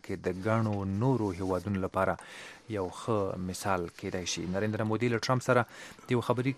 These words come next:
کانفرنس پر مهال وویل چې دوی به د ترهګرۍ په وړاندې جګړه تونده کړي او په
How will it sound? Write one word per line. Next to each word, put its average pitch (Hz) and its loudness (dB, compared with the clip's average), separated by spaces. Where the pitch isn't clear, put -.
کانفرنس 123 4
پر 110 4
مهال 113 4
وویل 117 2
چې 113 2
دوی 117 2
به 110 2
د - -2
ترهګرۍ 110 0
په 104 -2
وړاندې 104 0
جګړه 101 2
تونده 175 6
کړي 175 2
او 156 0
په 101 0